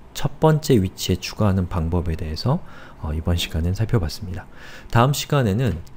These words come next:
조금 더 복잡한 거를 살펴볼 거예요. 뭐냐면 이 중간 어딘가에다가 노드를 추가할 때는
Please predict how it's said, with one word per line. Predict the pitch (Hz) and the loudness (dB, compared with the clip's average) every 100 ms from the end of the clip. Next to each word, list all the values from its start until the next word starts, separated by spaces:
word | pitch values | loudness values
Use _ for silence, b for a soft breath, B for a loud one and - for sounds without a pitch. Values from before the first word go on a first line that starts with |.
| - | -6
조금 | - 135 135 | -2 0 2
더 | 131 | 4
복잡한 | 139 - 143 139 120 110 | 2 4 2 2 0 2
거를 | 92 85 | 0 0
살펴볼 | 95 98 80 78 | 0 0 0 -2
거예요. | - 82 82 | -6 -8 -4
뭐냐면 | 85 90 82 107 151 190 B B B B - | 0 2 2 4 2 0 B B B B -2
이 | 90 | -2
중간 | - - 98 110 143 143 | -2 2 4 6 6 4
어딘가에다가 | 143 92 110 131 135 123 113 107 107 107 | 2 0 2 2 4 4 4 2 2 2
노드를 | 92 92 92 98 95 | 4 4 4 2 0
추가할 | - - 123 107 92 | -2 0 4 4 2
때는 | - 95 101 | 0 2 2